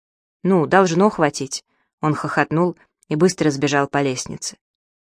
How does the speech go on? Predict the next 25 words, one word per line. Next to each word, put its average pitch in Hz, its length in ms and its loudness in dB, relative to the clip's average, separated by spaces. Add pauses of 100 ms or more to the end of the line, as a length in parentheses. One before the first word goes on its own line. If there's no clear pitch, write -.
(1040)
Верка 202 380 4
закрыла 180 440 4
входную 165 520 2
дверь. 156 420 -2 (600)
В - 100 -18
комнате 190 460 6
она 156 180 4
села 156 300 2
на 151 120 2
кровать, 160 520 2
открыла 151 420 0
дипломат, 147 680 -2 (440)
после 208 260 2
чего 190 240 2
вскрикнула 196 680 2
и 165 80 4
зажала 165 440 2
рот 165 220 -2
рукой. 165 480 -4 (760)
Деньги 175 340 4
были 151 240 4
новые, 180 460 4
в 147 80 -4
банковской 151 540 0
упаковке. 160 680 -6